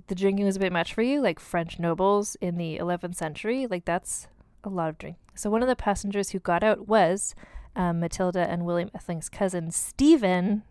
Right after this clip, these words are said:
who I mentioned before, foreshadowing, he didn't die. And then in a sort of Titanic scenario, the passengers challenged the captain to sail faster than the king's ship, 'cause there's, like, the grown-up ship,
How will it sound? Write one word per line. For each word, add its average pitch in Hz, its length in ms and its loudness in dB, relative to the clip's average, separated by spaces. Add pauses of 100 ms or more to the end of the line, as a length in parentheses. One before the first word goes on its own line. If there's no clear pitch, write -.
(160)
who 196 120 -2
I 190 60 0
mentioned 180 340 -4
before, 190 800 6 (240)
foreshadowing, 170 1040 2 (240)
he 196 160 -4
didn't 170 240 -4
die. - 220 -6 (420)
And 220 140 2
then 240 100 4
in 254 120 0
a 254 60 4
sort 254 180 0
of 240 120 -4
Titanic - 1000 -2
scenario, 170 640 -2
the 180 140 -8
passengers 208 600 -2
challenged 196 440 -2
the 214 80 -4
captain 175 360 -2
to 170 60 -8
sail 160 300 -4
faster - 440 -2
than 180 120 -8
the 170 80 -6
king's 175 320 -8
ship, - 200 -6
'cause - 160 -12
there's, 170 200 -10
like, 160 220 -10
the 185 80 -12
grown-up 202 420 -2
ship, - 340 -2